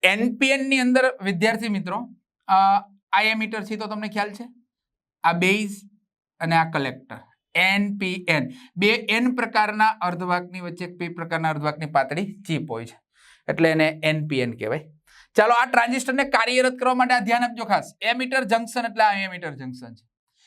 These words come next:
એમીટર જંકશનને ફોરવર્ડ, ફોરવર્ડમાં રાખવા માટે પી ને ધન સાથે જોડવો પડે.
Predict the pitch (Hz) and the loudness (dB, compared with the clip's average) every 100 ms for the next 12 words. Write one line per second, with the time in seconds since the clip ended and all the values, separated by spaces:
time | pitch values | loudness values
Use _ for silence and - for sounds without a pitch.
0 | _ - 190 240 254 254 254 254 262 262 | _ -4 -2 0 0 -2 -2 0 0 0
1 | 254 254 247 226 220 - 214 233 254 262 | 2 4 4 2 0 0 2 4 2 2
2 | 240 220 240 247 247 247 247 240 247 233 | 2 0 -4 -6 -2 -4 -4 -4 -2 2
3 | 208 240 247 226 214 185 180 143 135 | 2 2 0 -2 0 2 2 0 -4